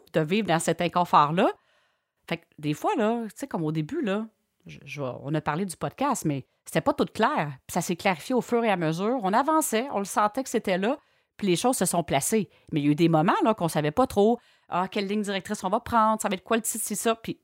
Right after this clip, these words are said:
tout ça s'est placé à un moment donné avec le temps. Puis au début, là, on, on avait mis ça, euh, serré. Là, on était au mois de décembre, puis on faisait tout ça. Là, on s'est laissé plus de temps, puis là, c'est bien plus fluide, on a du fun, puis il y a pas de pression, justement, qui est là, puis ça va faire,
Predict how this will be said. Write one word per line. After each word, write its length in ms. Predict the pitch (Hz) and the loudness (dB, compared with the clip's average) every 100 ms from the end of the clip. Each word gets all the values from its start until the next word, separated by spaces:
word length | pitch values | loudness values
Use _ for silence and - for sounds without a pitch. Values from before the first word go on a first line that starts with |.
| _ | _
tout 100 | 294 | -6
ça 140 | - - | -4 -4
s'est 160 | 226 | -4
placé 300 | - 175 - | 0 -2 0
à 20 | |
un 40 | 254 | 0
moment 140 | 196 | 0
donné 380 | 175 160 196 247 | 0 0 -2 -2
avec 300 | 180 170 170 | -4 -4 -4
le 100 | 160 | -6
temps. 220 | - 202 349 - - - | -2 -2 -4 -14 -20 -6
Puis 100 | 175 | -4
au 60 | |
début, 300 | 156 156 294 | -2 0 0
là, 100 | 247 | 0
on, 380 | 180 160 139 139 | 0 -4 -4 -4
on 60 | 147 | -2
avait 240 | 147 156 | 0 0
mis 100 | 165 | 0
ça, 340 | - - 214 190 | -2 -2 0 2
euh, 160 | 151 | 2
serré. 440 | 151 160 147 247 381 | 0 -2 -2 -2 0
Là, 120 | 190 | 0
on 40 | |
était 180 | 160 196 | 0 0
au 40 | 185 | 0
mois 140 | 185 | 0
de 40 | |
décembre, 440 | 170 160 226 254 247 | 0 0 2 2 0
puis 100 | 185 | -2
on 60 | |
faisait 220 | 156 165 185 | -4 -4 -2
tout 140 | 165 | -2
ça. 260 | - 262 - _ _ _ _ | 0 0 -2 _ _ _ _
Là, 100 | 208 | -4
on 40 | 233 | -4
s'est 120 | 190 | 0
laissé 240 | 170 185 | -2 -2
plus 220 | - 180 156 | -4 -4 -2
de 100 | 139 | -2
temps, 240 | 202 208 | -2 -4
puis 100 | 151 | -6
là, 40 | |
c'est 160 | 139 139 | -10 -4
bien 160 | 151 147 | -4 -4
plus 160 | - | -10
fluide, 420 | _ 160 160 214 | _ -2 0 0
on 140 | 202 156 | 0 -2
a 80 | 143 | -2
du 100 | - | 0
fun, 380 | 190 214 233 220 | 4 4 2 -2
puis 280 | - 151 - _ _ | -2 -4 -4 _ _
il 40 | - | -6
y 40 | |
a 40 | 151 | -2
pas 100 | 175 | -4
de 60 | |
pression, 400 | - 160 147 302 | 0 0 2 0
justement, 360 | 269 - 180 220 | 0 -2 -2 -2
qui 120 | - | -2
est 40 | |
là, 140 | 170 226 | -2 -2
puis 300 | - 156 - _ _ _ _ _ _ _ | -2 -4 -4 _ _ _ _ _ _ _
ça 200 | - - | -6 -2
va 80 | 139 | -2
faire, 340 | - 175 180 | 0 2 2